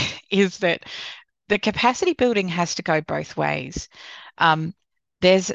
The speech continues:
there's a real propensity, and it's, it's, it's not inten-, intentional, but it concerns me increasingly that there's a propensity for people to assume that,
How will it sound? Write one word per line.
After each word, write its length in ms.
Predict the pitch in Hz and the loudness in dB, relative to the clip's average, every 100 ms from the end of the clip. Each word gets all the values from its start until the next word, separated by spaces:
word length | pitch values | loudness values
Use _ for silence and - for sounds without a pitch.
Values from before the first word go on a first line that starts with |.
| - - | -10 -2
there's 180 | 214 214 | 0 2
a 80 | 233 | 0
real 220 | 285 349 | -2 -2
propensity, 960 | - 285 - 190 190 196 190 165 165 - | -2 -2 0 -4 -4 -10 -4 -4 -4 -2
and 140 | 185 | 0
it's, 240 | 190 - - - | 0 -2 -10 -12
it's, 320 | - - - _ - | -8 -8 -10 _ -10
it's 200 | 175 - | -8 -4
not 400 | 190 202 - - _ | -2 -2 -4 -6 _
inten-, 500 | 196 180 - 170 175 - - | -4 -4 -2 -2 -2 -6 -6
intentional, 760 | 180 160 180 156 156 135 220 262 - - - - - - - - _ _ _ - | -6 -2 -4 -2 -4 -4 -8 -10 -20 -20 -18 -18 -20 -20 -20 -20 _ _ _ 4
but 220 | 226 - | 4 4
it 120 | 202 | -4
concerns 800 | - 196 220 - 233 240 269 247 | -8 -6 -6 0 4 4 2 -4
me 420 | 220 196 185 190 - _ _ _ _ | 0 0 0 -4 -10 _ _ _ _
increasingly 760 | 95 92 - 185 190 202 175 151 | -12 -12 0 2 2 0 0 0
that 140 | 175 | -2
there's 200 | 196 190 | 0 0
a 40 | 202 | -2
propensity 720 | - 208 185 233 269 302 285 | -6 -10 -2 -2 -2 -4 -4
for 160 | - | -2
people 380 | 220 202 190 196 | 0 2 2 0
to 180 | 190 190 | -2 -2
assume 480 | 175 - 180 180 180 | -2 -4 -2 -2 -2
that, 220 | 170 156 | -2 -4